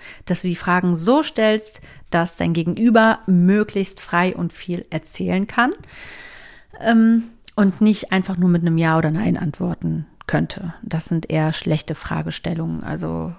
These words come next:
ähm, wenn du jetzt einfach fragst, äh, ja, ist das Wetter schön?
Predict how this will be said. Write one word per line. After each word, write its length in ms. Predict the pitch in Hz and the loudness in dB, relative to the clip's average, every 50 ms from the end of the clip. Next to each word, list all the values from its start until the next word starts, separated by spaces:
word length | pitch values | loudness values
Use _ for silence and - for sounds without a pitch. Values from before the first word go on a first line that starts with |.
| 285 302 - | -14 -14 -10
ähm, 360 | - - 78 156 180 175 - _ _ _ - _ | -8 -6 -6 -6 -6 -8 -12 _ _ _ -20 _
wenn 160 | - 165 165 165 | -4 -2 -2 0
du 80 | 165 | 0
jetzt 160 | 165 - - | -2 -2 -4
einfach 480 | - 147 160 165 - - 160 170 160 - | -4 -2 -2 -2 -2 -2 -2 -2 -2 -4
fragst, 580 | - - - 165 165 165 - - - - - - | -8 -8 -6 -4 -4 -4 -6 -10 -16 -14 -12 -10
äh, 360 | 170 165 165 165 160 160 165 - - - - _ - - _ _ _ _ _ _ _ _ _ _ _ _ _ _ - | -8 -6 -6 -6 -6 -8 -8 -12 -16 -20 -20 _ -20 -20 _ _ _ _ _ _ _ _ _ _ _ _ _ _ -12
ja, 280 | 202 180 165 165 175 156 - - _ - - _ _ _ _ _ - - - - - | -10 -8 -8 -8 -10 -12 -14 -20 _ -20 -20 _ _ _ _ _ -20 -20 -16 -8 -6
ist 120 | 175 - | -4 -4
das 160 | 170 165 170 | -4 -4 -2
Wetter 240 | 175 170 - 170 170 | -4 -4 -4 -4 -6
schön? 500 | - - - 175 175 185 185 185 190 | -4 -2 0 0 2 2 0 0 -4